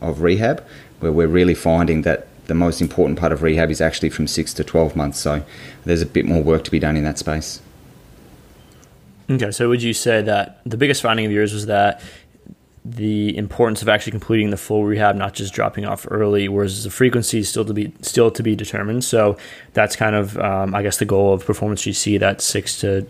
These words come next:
Speaker 2: kinda twelve month to make sure, um, you can kinda develop the best possible program for the athletes to try and get back to the highest level, um, so they can return to sport or performance.
Speaker 1: Yeah, exactly. C-, particularly with the community and amateur level athletes, or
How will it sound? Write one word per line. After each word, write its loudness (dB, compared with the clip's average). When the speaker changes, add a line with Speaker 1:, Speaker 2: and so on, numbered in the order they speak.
Speaker 2:
kinda -2
twelve 2
month -4
to -4
make 0
sure, 0
um, -6
you -6
can -6
kinda -2
develop 0
the -10
best -2
possible 2
program 4
for -6
the 4
athletes 2
to -6
try 0
and 0
get -2
back 0
to -8
the -2
highest 0
level, 0
um, -6
so -2
they 0
can -2
return -2
to -4
sport 0
or 2
performance. -2
Speaker 1:
Yeah, 4
exactly. -2
C-, -10
particularly -2
with 2
the 0
community 0
and -2
amateur -2
level 0
athletes, 0
or 2